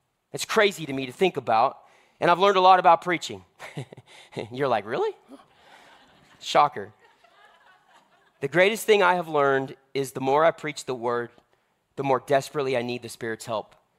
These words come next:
to make the gospel clear. I need it. And that's what Paul is saying. Paul is saying, "Pray. Pray that I have an opportunity to preach Jesus, and pray that I preach it clear when that opportunity presents itself."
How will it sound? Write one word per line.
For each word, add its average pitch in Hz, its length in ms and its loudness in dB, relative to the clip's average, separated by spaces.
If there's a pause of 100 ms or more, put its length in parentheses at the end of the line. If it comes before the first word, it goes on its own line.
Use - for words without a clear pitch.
(240)
to 131 100 -8
make 117 220 -6
the 117 80 -12
gospel 107 400 -4
clear. - 300 -20 (760)
I 113 100 -8
need 113 320 -10
it. - 200 -16 (320)
And 123 80 -6
that's 135 120 -4
what 131 120 -16
Paul 123 240 -4
is 113 80 -12
saying. 95 300 -14 (520)
Paul 135 300 -2
is 131 80 -10
saying, 123 340 -6
"Pray. 135 500 -4 (480)
Pray 139 260 -2
that 147 140 -2
I 131 100 2
have 143 200 -4
an 127 80 -4
opportunity 147 680 -6
to 139 80 -8
preach - 460 -12
Jesus, 151 520 -8 (240)
and - 180 -6
pray 143 300 0
that 139 140 -2
I 120 120 0
preach - 380 -12
it - 160 -12
clear 127 340 -2
when 110 140 -6
that 117 100 -6
opportunity 104 560 -8
presents 95 420 -18
itself." - 420 -20